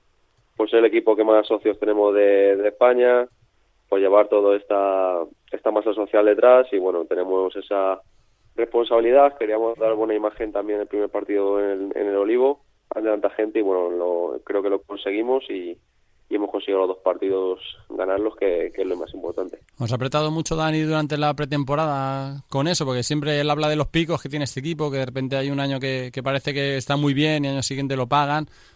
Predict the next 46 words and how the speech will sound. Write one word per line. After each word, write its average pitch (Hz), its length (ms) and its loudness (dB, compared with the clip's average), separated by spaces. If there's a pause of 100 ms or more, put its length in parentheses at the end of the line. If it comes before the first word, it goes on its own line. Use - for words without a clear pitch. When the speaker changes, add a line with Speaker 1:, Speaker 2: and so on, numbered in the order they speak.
(160)
Speaker 2:
¿Os 117 160 -6
ha - 20 -2
apretado 143 320 -2
mucho 147 240 -2
para 139 120 -2
decir, 135 380 -4
"Esta 131 200 -4
vez 123 100 -2
hay 131 80 -4
que 123 60 -6
empezar 123 260 -4
bien"? 139 160 -6 (1300)
Speaker 1:
Sí, 156 240 6
bueno, 143 240 6
para 120 140 8
eso 143 100 -2
hemos 135 160 -2
empezado 123 380 -2
meses 113 280 -6
antes. 120 240 -4 (120)
<laughs> 135 120 2 (680)
Hemos, 139 240 8
hemos 127 200 6
jugado 127 720 6
trece 127 240 -8
partidos 120 360 -2
amistosos, 131 720 -4
hemos 113 200 -6
tenido 113 220 -2
dos 113 120 -2
meses 113 240 -6
de 110 100 -2
preparación 107 640 -2
y 98 60 -12
bueno, 92 260 -20
yo 95 80 -20
creo 101 140 -8
que 101 80 -8
con 101 140 -12
eso 104 200 -12
ya 101 320 4
es - 60 -20
un 101 100 -14
mensaje, 98 400 -14
¿no? 101 180 -6
de, 95 120 -6